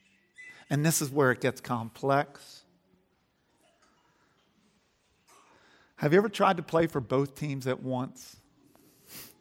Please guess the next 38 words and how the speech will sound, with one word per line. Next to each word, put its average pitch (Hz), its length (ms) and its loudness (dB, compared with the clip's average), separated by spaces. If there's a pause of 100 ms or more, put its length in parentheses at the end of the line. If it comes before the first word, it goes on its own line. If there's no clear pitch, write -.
(680)
Go 214 160 10
try 220 320 12
that. 127 260 2 (460)
Go 220 140 10
get 285 100 8
on 285 120 10
the 285 40 2
basketball 202 640 8
court 185 240 8
down 202 200 10
here 208 120 10
at 156 120 2
Kerr 202 200 10
Park 170 360 8 (680)
and 202 200 10
play 247 260 12
for, 214 160 6
just 180 280 6
say, 247 120 10
"Yo, 240 160 10
yo, 247 100 10
yo, 233 160 10
let 233 180 8
me, 233 80 2
let 240 120 4
me 247 80 2
play, 190 240 6
let 185 100 0
me 196 60 -2
play." 135 280 0 (260)
And 160 140 4
someone 214 300 6
picks 214 240 2
you 220 140 8
up 214 100 2
on 208 100 6
a 190 60 0
team. 147 520 0